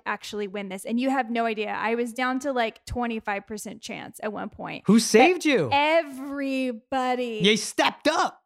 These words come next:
Speaker 2: They stepped up.
Speaker 1: Everybody stepped up. Let me tell you, and let me tell you who I'm gonna need for tomorrow. So let me tell you who stepped up. I'm gonna open it up right
Speaker 2: Oh,
Speaker 1: now.
Speaker 2: you gotta sleep on this one.
Speaker 1: So
Speaker 2: Oh,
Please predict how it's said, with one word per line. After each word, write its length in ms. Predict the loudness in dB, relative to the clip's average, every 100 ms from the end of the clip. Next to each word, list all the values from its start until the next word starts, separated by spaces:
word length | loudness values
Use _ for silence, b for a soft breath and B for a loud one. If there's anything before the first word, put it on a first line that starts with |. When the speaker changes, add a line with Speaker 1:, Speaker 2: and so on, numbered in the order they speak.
| 2
Speaker 2:
They 80 | 4
stepped 220 | 4 4
up. 80 | 0
Speaker 1:
Everybody 600 | 0 2 2 0 -2 -4
stepped 400 | -8 -4 -4 -4
up. 100 | -6
Let 100 | -6
me 100 | -8
tell 160 | -4 -4
you, 100 | -2
and 80 | -4
let 80 |
me 100 | -6
tell 160 | -4 -4
you 100 | -2
who 60 | -4
I'm 100 | -2
gonna 180 | -2
need 340 | -2 -2 -4 -4
for 100 | -4
tomorrow. 420 | -2 -2 -2 -4
So 200 | -6 -8
let 120 | -4
me 120 | -4
tell 160 | -4 -4
you 80 | -4
who 100 | -8
stepped 320 | -10 -12 -10
up. 120 | -10
I'm 160 | -8 -6
gonna 160 | -2
open 200 | -2 -2
it 80 | -6
up 180 | -6 -6
right 140 | -2 4
Speaker 2:
Oh, 100 | 4
Speaker 1:
now. 60 |
Speaker 2:
you 60 | 6
gotta 200 | 4 2
sleep 480 | -4 -2 2 2 2
on 220 | 0 0
this 240 | -2 -6
one. 280 | -8 -8 -8
Speaker 1:
So 260 | 0
Speaker 2:
Oh, 20 | 4